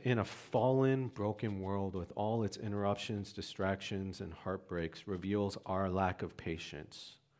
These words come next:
Our children reveal our lack of patience.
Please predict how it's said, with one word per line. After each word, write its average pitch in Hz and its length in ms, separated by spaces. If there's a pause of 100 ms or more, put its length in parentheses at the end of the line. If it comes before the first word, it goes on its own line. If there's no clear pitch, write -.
(1040)
Our 107 120
children 110 920
reveal 92 460
our 90 140
lack 85 320
of 87 180
patience. - 760